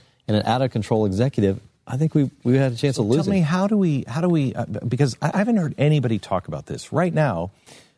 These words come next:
Speaker 2: the left, George Soros has, you know, called together a convention of, of the Democrats and the lefties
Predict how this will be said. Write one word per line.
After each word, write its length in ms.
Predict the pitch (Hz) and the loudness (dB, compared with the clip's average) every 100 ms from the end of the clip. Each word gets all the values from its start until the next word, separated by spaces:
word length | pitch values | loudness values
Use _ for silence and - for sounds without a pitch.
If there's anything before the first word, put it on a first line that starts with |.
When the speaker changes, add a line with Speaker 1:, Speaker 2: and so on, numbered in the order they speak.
| - | -2
Speaker 2:
the 120 | 120 | 0
left, 500 | 113 151 151 95 - | 2 2 0 -4 -6
George 240 | - 156 - | -2 0 0
Soros 480 | 147 139 113 117 - | 0 2 0 0 -2
has, 260 | 110 - - - | -2 -4 -12 -4
you 100 | 143 | 0
know, 100 | 110 | 2
called 240 | 104 131 127 | 2 0 0
together 340 | 123 120 117 | 2 2 2
a 60 | 110 | 0
convention 580 | - 107 104 110 98 123 | 0 0 2 0 2 2
of, 280 | 113 98 - | 2 0 -6
of 480 | - 110 104 90 - | 0 2 2 0 -4
the 120 | 98 | 0
Democrats 720 | 101 113 110 98 95 98 - 101 | 2 2 0 0 0 0 0 -2
and 140 | 98 | 0
the 120 | 92 | 2
lefties 520 | 92 107 - 90 104 | 2 2 0 -4 -4